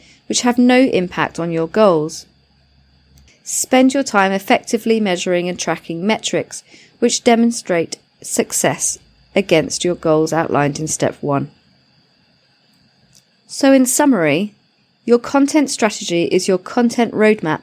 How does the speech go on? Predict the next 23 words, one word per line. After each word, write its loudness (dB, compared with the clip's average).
or 0
blueprint 0
for -6
your 4
content -2
development -2
and -6
content -6
marketing. -2
Establish 0
your 0
content -2
goals, -6
define 2
your 2
audience -2
and 0
alumni 0
personas, -4
review 2
your 4
existing -2
content -4